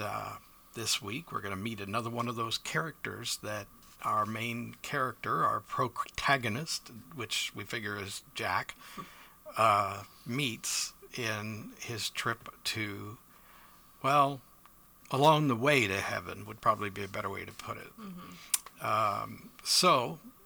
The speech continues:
Speaker 1: this is, uh, this episode's being recorded on May fifth, and it's twenty twenty, and we're in the middle of coronavirus. Um, by the time you hear this, we'll be a little further down the road, but probably things will not have changed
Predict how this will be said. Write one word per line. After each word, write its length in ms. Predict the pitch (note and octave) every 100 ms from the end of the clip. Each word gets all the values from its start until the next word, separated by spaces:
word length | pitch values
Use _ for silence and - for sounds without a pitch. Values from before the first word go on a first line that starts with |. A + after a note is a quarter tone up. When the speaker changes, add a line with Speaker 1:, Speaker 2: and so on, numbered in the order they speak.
| -
Speaker 1:
this 360 | B2 B2 - C#3
is, 440 | A2+ A2 - -
uh, 360 | A2+ G#2 D3 - - - -
this 220 | - A#2+ A#2
episode's 420 | - - A#2 -
being 160 | A2+ G#2
recorded 520 | A2 - A#2 C#3 C3
on 180 | G#2+ G2+
May 200 | G#2 G#2+
fifth, 480 | - C#3+ E3+ - - - - - -
and 600 | - G2+ G2 F#2+ G#2 G2+ - - G#2
it's 180 | G#2 -
twenty 300 | - G#2+ A#2
twenty, 480 | - C3+ A#2 F#3 E3+
and 340 | G#2 G2 G#2
we're 120 | G2
in 80 | G#2+
the 60 | A2
middle 260 | B2+ B2
of 100 | C3+
coronavirus. 920 | - D3 F3+ A2 G2 E2 - - - - - - - - - G#2
Um, 480 | G#2+ A2 G#2+ G#2+ G#2+
by 60 |
the 80 | G2+
time 300 | - B2+ B2
you 80 | G#2+
hear 320 | - C#3+ D3
this, 340 | C#3 E3 -
we'll 160 | C#3+ C#3
be 160 | C3 C#3+
a 80 |
little 220 | C#3+ D3 C#3
further 260 | D3+ D3
down 220 | C#3+ C#3
the 80 | C#3
road, 280 | B2+ D3 C#3+
but 200 | C#3 -
probably 580 | - - G#3 G#3+ F3+ F3+
things 340 | - D#3+ C#3+
will 200 | C3+ C#3+
not 220 | C3+ C3
have 140 | B2 A2+
changed 560 | - A#2 G#2+ G#2+ -